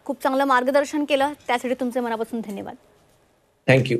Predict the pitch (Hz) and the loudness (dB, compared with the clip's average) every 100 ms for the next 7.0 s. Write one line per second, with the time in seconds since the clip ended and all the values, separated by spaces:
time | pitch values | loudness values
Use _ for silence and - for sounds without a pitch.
0 | - - _ _ _ _ _ _ _ _ | -6 -16 _ _ _ _ _ _ _ _
1 | - 277 294 359 381 359 285 302 302 247 | -4 -2 0 0 0 2 0 0 0 -2
2 | 294 285 277 247 262 269 277 277 - 254 | 0 -2 0 -2 2 4 4 0 2 2
3 | 254 240 403 403 302 - 294 - - 320 | 4 4 2 2 0 2 2 0 0 2
4 | 320 392 - 370 359 320 330 285 262 247 | 2 -2 4 4 4 0 2 2 2 2
5 | 269 285 226 - 320 - 294 - 277 262 | 0 0 -2 -4 -4 0 -2 0 0 2
6 | 233 220 240 233 - 247 233 220 208 233 | 0 2 2 0 -2 -4 -2 0 0 -2